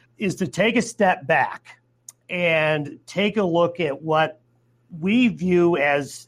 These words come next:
and, and use as, as a forecasting tool is what's called analogs, which is, all right, we're in a drought situation. Have we seen anything like this before? And if we have,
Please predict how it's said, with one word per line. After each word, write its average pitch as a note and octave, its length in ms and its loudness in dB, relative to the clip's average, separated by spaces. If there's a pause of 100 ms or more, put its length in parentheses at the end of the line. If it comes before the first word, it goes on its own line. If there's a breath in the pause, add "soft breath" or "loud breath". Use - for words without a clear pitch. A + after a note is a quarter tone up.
and, C#3 220 -10
and C#3 180 -8
use F3 380 2
as, C#3 320 -4 (440)
as D#3 120 -8
a C3 80 -2
forecasting F3+ 680 0
tool C#3 240 -2
is C3+ 140 -2
what's F3 180 0
called D#3+ 340 -2
analogs, C#3+ 760 -10 (400)
which F3 180 0
is, D3 160 0
all G3 200 4
right, D#3+ 420 0 (480 soft breath)
we're D#3 100 0
in F#3 60 2
a G3 80 2
drought F3 360 2
situation. C3+ 920 -8
Have G3 300 0
we G#3+ 180 0
seen D#4 480 2
anything G#3 480 2
like E3+ 340 0
this D#3 460 -4 (240)
before? D#3 800 -2 (640 soft breath)
And F#3 420 2
if A3 180 0
we A3+ 220 4
have, E3+ 720 2